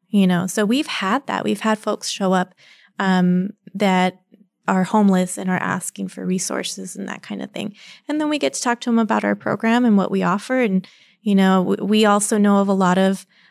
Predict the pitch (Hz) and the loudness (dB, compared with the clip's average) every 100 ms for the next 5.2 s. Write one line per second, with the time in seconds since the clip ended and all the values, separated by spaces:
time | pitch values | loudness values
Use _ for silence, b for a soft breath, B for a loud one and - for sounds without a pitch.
0 | b 202 202 220 226 226 226 220 220 226 | b 0 2 4 4 2 2 0 0 0
1 | 226 214 208 190 208 233 - 202 196 202 | 2 2 2 2 2 0 -2 -6 -6 -6
2 | 196 202 185 196 - 202 202 202 202 b | -6 -4 -4 -6 -8 -6 -2 -2 -2 b
3 | b b b 190 185 196 208 - 202 214 | b b b 0 2 0 -4 -4 -2 2
4 | 202 202 202 196 190 - 208 202 220 233 | 2 2 0 -2 -2 0 2 2 4 2
5 | 240 - | 0 -4